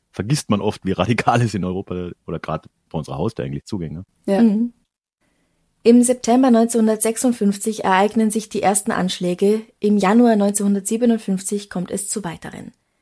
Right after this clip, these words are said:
Speaker 3: Danach werden siebzehn Personen festgenommen, unter ihnen auch ein Mann namens Friedel Volker, der nach zehn Wochen Haft wegen Fehlens hinreichender Beweisgründe wieder freigelassen werden muss.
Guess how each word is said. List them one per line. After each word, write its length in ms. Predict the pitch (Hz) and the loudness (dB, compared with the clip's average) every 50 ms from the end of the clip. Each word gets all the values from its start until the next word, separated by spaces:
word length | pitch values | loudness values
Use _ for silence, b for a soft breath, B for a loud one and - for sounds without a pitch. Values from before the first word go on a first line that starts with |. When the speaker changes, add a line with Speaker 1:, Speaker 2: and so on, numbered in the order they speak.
| _ _ _ | _ _ _
Speaker 3:
Danach 400 | - 185 190 190 196 226 226 - | -2 2 4 4 4 2 2 0
werden 320 | 196 202 196 196 196 190 190 | 0 0 0 2 0 -2 -2
siebzehn 400 | - - 262 247 - - 240 233 | -2 -4 -6 -4 -2 0 0 0
Personen 380 | 226 202 196 196 196 190 190 | 0 -2 -2 -2 -2 -2 -4
festgenommen, 720 | 190 - 180 180 - - 185 180 180 185 196 208 214 226 - _ _ _ | -4 -4 -2 -2 -2 -2 -2 -2 0 0 0 0 -2 -4 -8 _ _ _
unter 240 | - 269 269 285 254 | 2 2 4 4 4
ihnen 260 | - 247 240 240 226 | 6 6 6 6 6
auch 180 | - 220 233 - | 4 2 0 2
ein 160 | - 226 220 | 0 0 2
Mann 200 | 196 180 185 202 | 4 4 2 2
namens 320 | 208 196 190 202 208 202 | 2 2 0 0 -2 -2
Friedel 320 | - - 226 226 220 214 202 | -4 -2 -2 -2 0 0 -4
Volker, 440 | 202 - 196 196 208 208 233 233 226 | -2 0 0 0 2 2 0 0 0
der 200 | 226 208 196 196 | 0 0 0 0
nach 220 | 190 196 - - | -2 -4 -6 -6
zehn 300 | - - 208 226 233 226 | -2 2 4 4 4 4
Wochen 300 | 214 202 202 202 190 185 | 2 0 -2 -2 -4 -2
Haft 400 | 196 208 240 233 - - - - _ _ _ _ _ _ _ _ | 0 -2 -2 -2 -6 -14 -20 -20 _ _ _ _ _ _ _ _
wegen 380 | - 175 196 208 196 214 214 202 | -2 2 4 4 4 4 0 -2
Fehlens 520 | 202 - 220 240 254 269 269 254 254 - | -2 0 2 2 4 4 2 2 0 -2
hinreichender 840 | - - 254 302 339 349 311 269 220 214 240 240 - - 214 208 196 | -4 -2 -2 0 0 0 0 2 4 4 4 4 2 0 0 0 0
Beweisgründe 1000 | 185 - 180 170 175 180 226 285 285 - - - 214 214 214 208 214 214 214 - _ | 0 -2 -4 -4 0 0 0 0 0 -4 -6 -2 0 2 2 4 2 2 0 -2 _
wieder 220 | 202 196 190 196 | -8 -6 -6 -6
freigelassen 680 | 196 - - - 175 - 165 - - 165 - 165 160 160 | -6 -8 -12 -14 -12 -12 -12 -12 -12 -10 -10 -8 -8 -8
werden 240 | 160 151 - 160 | -8 -10 -10 -12
muss. 320 | 170 175 202 202 - - | -12 -10 -8 -8 -8 -10